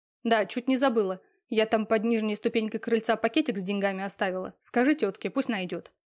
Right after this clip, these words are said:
Она ж тебя тут кормила, поила всё-таки». «Не надо, мам, она обидится». «Да чего ты понимаешь, обидится? Кто ж нынче обижается, когда деньги дают? Или ты тоже меня учить станешь? Тебе ли меня учить, какими способами у матери деньги забирать?»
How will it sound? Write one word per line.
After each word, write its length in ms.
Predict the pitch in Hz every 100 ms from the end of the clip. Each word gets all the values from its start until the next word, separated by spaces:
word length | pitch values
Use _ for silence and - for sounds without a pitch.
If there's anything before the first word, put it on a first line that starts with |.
| _
Она 220 | 233 220
ж 60 | -
тебя 220 | 226 220
тут 160 | 220
кормила, 460 | - 208 214 262 202
поила 400 | 196 202 247 233
всё-таки». 500 | - 190 185 - 196 _ _ _ _ _ _
«Не 120 | 214 220
надо, 280 | 233 185
мам, 300 | 190 208 180 -
она 220 | 214 226
обидится». 580 | 240 247 233 214 - 190 - _ _ _ _ _
«Да 160 | 254 269
чего 240 | 285 311
ты 100 | 311
понимаешь, 680 | 269 254 226 262 240 - -
обидится? 640 | 214 208 202 185 - - _ _
Кто 200 | - 277
ж 60 | 262
нынче 300 | 269 - 247
обижается, 480 | 240 269 240 -
когда 240 | 196 196 214
деньги 300 | 220 190 180
дают? 420 | 185 175 170 - _ _ _
Или 240 | 226 226 220
ты 140 | 226
тоже 260 | 226 349 359
меня 260 | 247 214
учить 280 | 202 - 202
станешь? 460 | - 202 180 170 - _ _ _
Тебе 240 | 262 233
ли 100 | 254
меня 240 | 247 240 240
учить, 300 | 233 - -
какими 320 | 196 - 214
способами 440 | 196 240 233 202 196
у 40 |
матери 380 | 208 214 202 208
деньги 300 | 220 190 175
забирать?» 520 | 170 175 170 160